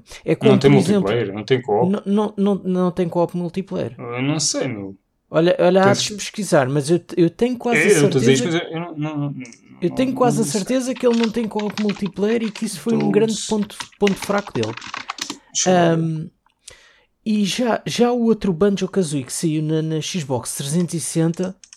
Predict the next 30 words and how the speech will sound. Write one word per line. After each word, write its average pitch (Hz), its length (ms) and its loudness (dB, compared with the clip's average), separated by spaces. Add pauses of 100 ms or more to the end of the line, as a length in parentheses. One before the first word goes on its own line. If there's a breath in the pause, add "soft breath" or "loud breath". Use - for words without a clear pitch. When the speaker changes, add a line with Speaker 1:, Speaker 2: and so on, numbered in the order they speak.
(300)
Speaker 1:
ah, 170 500 2 (100)
não 180 260 0
foi 180 280 2
a 170 40 0
mesma 160 320 -2
coisa 147 320 -2
dos 135 280 -6
da, 139 340 0
da 120 200 -2
Nintendo 147 400 -2
sessenta 135 240 -6
e 127 40 -6
quatro, 117 360 -4
porque - 340 -10
quiseram 143 420 -2
inovar 151 640 -4 (440 loud breath)
e 151 420 -2
acabaram 139 400 -4
por 120 140 -10
estragar 131 380 -6
aquilo. 107 300 -8 (340 loud breath)
Mas 175 460 2 (400 soft breath)
jo-, 170 420 2
se - 300 -2
eles 294 220 -2
lançassem 127 680 -2 (460)
esses 233 240 0
jogos 165 380 2
bem 165 180 0
lançados 127 720 -4